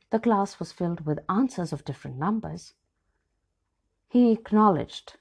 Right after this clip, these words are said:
he will not have the right answer because he will have to weigh it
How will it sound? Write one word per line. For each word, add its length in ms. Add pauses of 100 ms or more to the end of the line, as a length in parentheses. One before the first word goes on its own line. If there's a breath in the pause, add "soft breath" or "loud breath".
(160)
he 200
will 180
not 300 (180)
have 320 (100)
the 120
right 200
answer 420
because 320
he 120
will 140
have 180
to 100
weigh 320
it 220